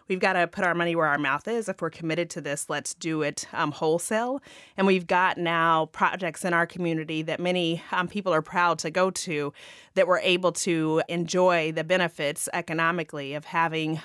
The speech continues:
uh, women-owned businesses, businesses owned by people of color,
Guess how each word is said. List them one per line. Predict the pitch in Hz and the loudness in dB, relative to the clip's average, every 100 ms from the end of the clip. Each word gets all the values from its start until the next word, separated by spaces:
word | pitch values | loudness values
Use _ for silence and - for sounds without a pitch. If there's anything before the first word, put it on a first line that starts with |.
| - | -2
uh, | 165 160 | 0 4
women-owned | 180 180 170 160 165 | 2 2 0 0 -2
businesses, | 165 160 165 - 165 156 151 - | -2 -4 -6 -6 -4 -2 -4 -6
businesses | 165 170 170 160 160 | -4 -4 -4 -6 -6
owned | - 175 180 | -2 -2 -2
by | 170 156 | -4 -6
people | 180 175 160 | -6 -4 -4
of | |
color, | - 175 156 151 | 0 2 2 0